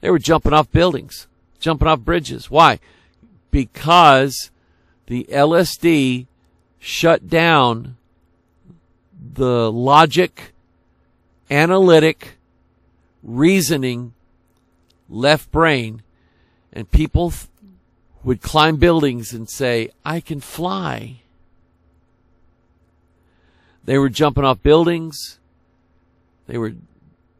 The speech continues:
you name it, jumping off bridges. They believed that they could fly. And the reason was, was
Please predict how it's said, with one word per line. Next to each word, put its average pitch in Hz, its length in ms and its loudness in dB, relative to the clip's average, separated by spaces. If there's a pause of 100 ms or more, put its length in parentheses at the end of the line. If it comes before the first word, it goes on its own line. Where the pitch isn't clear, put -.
(640)
you 151 240 -2
name 151 320 -2
it, - 300 -20
jumping 135 320 -4
off 151 180 0
bridges. 156 680 0 (1800)
They 151 240 2
believed 139 760 -2 (680)
that - 180 -14 (100)
they 131 420 -2
could 127 260 -8
fly. 117 640 -8
And 117 140 -14
the 104 80 -8
reason 123 500 -8
was, 139 640 -2 (1900)
was - 560 -10